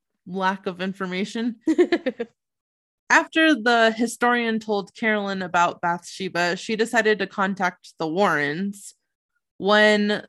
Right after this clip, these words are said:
Speaker 1: the Warrens came in nineteen seventy-four, they asked a Catholic priest to perform a blessing on the house.
Speaker 2: Of course.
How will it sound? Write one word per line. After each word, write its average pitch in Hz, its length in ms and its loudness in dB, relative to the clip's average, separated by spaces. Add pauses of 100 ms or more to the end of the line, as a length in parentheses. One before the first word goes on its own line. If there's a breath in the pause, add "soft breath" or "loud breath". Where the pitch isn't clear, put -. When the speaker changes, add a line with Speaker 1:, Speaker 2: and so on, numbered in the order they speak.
(120)
Speaker 1:
the 196 120 -2
Warrens 220 480 0
came 196 520 -6
in 185 440 -6
nineteen 185 400 -4
seventy-four, 185 1000 -4 (480)
they 208 180 4
asked 208 380 0
a 190 120 -6
Catholic 240 520 -4 (160)
priest 294 540 -4 (140)
to 226 240 -4
perform 214 760 -2
a 190 100 -2
blessing 196 640 -2
on 175 140 -8
the 170 80 -8
house. 160 520 -10 (380)
Speaker 2:
Of 214 160 -12
course. 214 680 -2